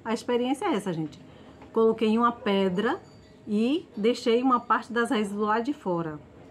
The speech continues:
A outra também é a mesma coisa, gente. Eu tive que procurar, né? Procurar uma, uma rosa, uma, uma raiz que desse certo. Peguei outra pedra.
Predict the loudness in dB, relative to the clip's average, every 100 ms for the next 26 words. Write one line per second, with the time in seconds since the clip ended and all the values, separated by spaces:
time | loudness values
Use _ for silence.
0 | -20 -20 -20 -20 -20 -20 -12 -2 2 2
1 | 2 0 0 0 2 0 2 0 0 -2
2 | 0 -2 -2 -4 -4 -4 -4 -4 -2 -4
3 | -2 -2 -2 -6 -10 -8 -2 0 2 2
4 | 0 0 0 0 0 0 -2 -2 -6 -8
5 | -20 -14 0 2 4 4 4 2 0 0
6 | 0 0 0 0 0 0 2 0 -2 -2
7 | -4 -2 -4 -4 -10 -4 -2 -2 -4 -12
8 | -14 -20 -20 -20 -2 -2 4 4 4 2
9 | 0 -4 -2 0 0 0 -2 -2